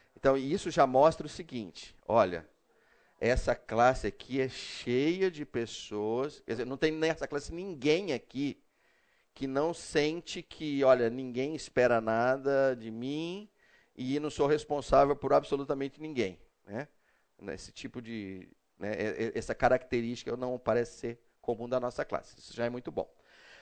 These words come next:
Mas agora eu vou fazer uma pergunta pra vocês. Quantos de vocês circularam menos de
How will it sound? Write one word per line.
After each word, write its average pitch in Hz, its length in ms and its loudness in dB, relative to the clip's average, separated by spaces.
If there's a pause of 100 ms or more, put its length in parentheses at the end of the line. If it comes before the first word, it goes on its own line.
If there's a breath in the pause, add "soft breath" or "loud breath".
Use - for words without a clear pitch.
(160 soft breath)
Mas 220 260 8
agora 214 280 10
eu - 20 6
vou 220 120 8
fazer 202 180 2
uma 202 80 2
pergunta 175 400 0
pra 170 120 4
vocês. 160 440 -2 (640)
Quantos 320 640 2
de 170 140 -4
vocês 156 720 -2
circularam 151 1600 0 (2000)
menos 208 920 2
de 127 1300 -8